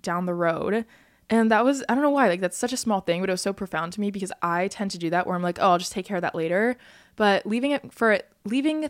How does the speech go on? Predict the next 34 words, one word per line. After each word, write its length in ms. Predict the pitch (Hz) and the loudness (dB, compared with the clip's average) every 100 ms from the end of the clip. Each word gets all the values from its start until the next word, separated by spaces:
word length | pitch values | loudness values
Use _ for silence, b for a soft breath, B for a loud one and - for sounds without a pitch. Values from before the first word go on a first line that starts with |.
| - | -2
things, 340 | 214 208 208 | 0 0 0
like, 140 | 180 - | -2 0
on 140 | 247 | 0
the 80 | 254 | 0
floor, 320 | - 214 202 | 0 2 2
leaving 260 | 196 208 233 | 2 -2 -2
clutter 600 | 220 180 185 190 190 196 | -2 -2 0 0 -2 -4
for 100 | - | -6
yourself 360 | 196 190 202 185 | -6 -2 -4 -4
later 320 | 170 175 202 | -4 -2 -2
just 220 | 208 185 - | -2 -6 -8
adds 400 | 165 170 180 - | -4 -2 -4 -8
to 380 | - 185 165 165 - | -6 -2 -2 -4 -6
more 240 | 185 175 | -6 -6
stress, 680 | - - - - 240 254 - - | -8 -14 -6 0 0 0 -8 -8
I 80 | 240 | -8
feel 220 | - 269 | -4 0
like. 260 | 277 285 - B B | 0 0 -4 B B
That's 260 | 196 - - - | -6 -6 -12 -8
very 420 | 180 185 196 190 - | -4 -2 -2 -2 -4
avoidable 760 | 170 160 160 170 175 185 185 | -6 -6 -4 -2 0 0 0
and 180 | 175 170 | -2 -4
unnecessary. 880 | 170 156 - - 214 208 226 247 262 B B B B | -6 -8 -10 -8 -4 0 2 2 -2 B B B B
And 140 | 208 | -8
so 140 | 202 196 | 0 2
I 100 | 190 | 2
try 280 | - 214 208 | 0 -2 0
my 160 | 247 | 0
best 340 | 226 180 196 - | 2 2 0 -8
to 80 | |
do 140 | 190 180 | -6 -2
this. 240 | 147 - - | -2 -4 -12
If 100 | - | -6
I'm 380 | 180 185 190 | -2 0 -2